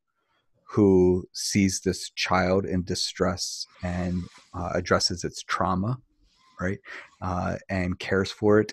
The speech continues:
and makes sure that it's cared for well. Um, and then also then, even though the differences of place and culture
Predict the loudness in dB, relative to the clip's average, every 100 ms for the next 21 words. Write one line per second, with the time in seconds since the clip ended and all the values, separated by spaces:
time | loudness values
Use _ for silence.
0 | -2 0 0 0 -4 0 0 2 0 0
1 | -4 -2 -2 -2 -2 0 0 -4 -18 _
2 | -4 2 4 4 2 -2 _ _ -20 -20
3 | -6 0 0 0 -2 -6 -8 _ _ _
4 | _ _ _ _ -2 2 4 6 4 2
5 | 0 2 2 2 2 2 2 0 -8 -10
6 | 0 2 4 6 6 4 0 2 0 2
7 | 0 2 2 2 0 -6 -10 -10 2 4
8 | 4 2 -4 -4 -4 -4 -2 2 2 0
9 | -2 0 -2